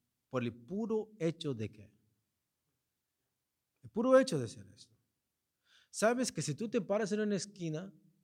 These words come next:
con un letrero donde diga, "Jesus is the only way", Jesús es el único camino, sabes que prácticamente vas a ¿dónde?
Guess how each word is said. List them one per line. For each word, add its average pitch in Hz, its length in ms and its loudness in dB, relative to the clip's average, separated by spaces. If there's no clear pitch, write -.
con 165 140 2
un 202 80 4
letrero 143 560 -2
donde 131 200 0
diga, 143 320 2
"Jesus 202 420 2
is 180 180 -4
the 160 80 4
only 151 260 2
way", 104 300 -4
Jesús 185 400 -2
es 185 100 -2
el 196 100 2
único 196 260 0
camino, 120 340 -2
sabes 202 340 0
que 123 100 -6
prácticamente 156 760 0
vas 123 180 0
a 131 40 0
¿dónde? 151 380 -6